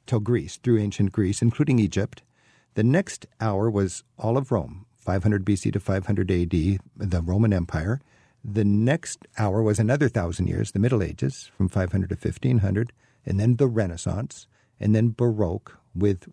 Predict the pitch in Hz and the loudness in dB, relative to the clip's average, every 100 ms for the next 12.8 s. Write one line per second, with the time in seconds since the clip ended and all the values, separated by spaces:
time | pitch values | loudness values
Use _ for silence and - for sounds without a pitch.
0 | - 143 131 92 127 123 - 95 82 87 | -2 0 0 -2 -4 -2 -2 -2 -2 -4
1 | 90 - 98 85 - 139 - - 90 87 | -2 0 0 0 -2 -2 -2 -6 -4 -4
2 | - - 107 104 156 127 92 _ _ _ | -8 -2 0 2 2 0 -2 _ _ _
3 | - 104 123 120 - - 131 98 87 117 | -6 0 0 0 -6 -4 -2 -2 -2 -2
4 | 82 85 - - 113 95 - 107 98 - | -2 -8 -10 -4 -2 -2 -2 0 0 0
5 | 110 104 117 131 101 - - 101 87 80 | 0 2 0 0 -2 -4 -6 -4 -4 -4
6 | 90 101 90 104 101 95 95 90 113 98 | -4 -2 2 2 2 0 -2 2 2 0
7 | - - 98 - - - 113 127 131 - | -4 -6 -8 -6 -8 -8 -2 -2 -2 -6
8 | _ _ _ - - - 139 139 151 175 | _ _ _ -20 -18 -4 0 4 4 4
9 | 190 160 110 127 160 - _ 139 170 165 | 2 2 -2 -2 -2 -4 _ 2 2 2
10 | 131 113 117 139 120 113 113 117 120 104 | 0 0 2 2 2 0 0 0 2 0
11 | 92 _ _ _ _ - 156 156 92 90 | -2 _ _ _ _ 0 2 2 -2 -12
12 | - _ _ - 147 151 131 | -20 _ _ -4 -2 0 -2